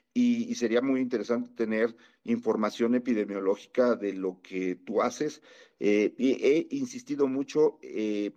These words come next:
la salud para que mejore en este país necesita el trabajo en equipo de todos. No hay un experto en todo, y hay mucha, mu-, yo lo que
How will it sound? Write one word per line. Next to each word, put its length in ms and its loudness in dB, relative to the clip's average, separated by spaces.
la 200 -4
salud 480 0
para 260 2
que 140 0
mejore 480 4
en 120 2
este 200 -2
país 400 0
necesita 320 -2
el 100 0
trabajo 360 -2
en 80 -2
equipo 360 -4
de 120 -2
todos. 560 -2
No 180 2
hay 100 2
un 120 0
experto 800 0
en 200 -12
todo, 440 0
y 140 0
hay 300 2
mucha, 460 0
mu-, 360 0
yo 140 2
lo 140 2
que 340 -2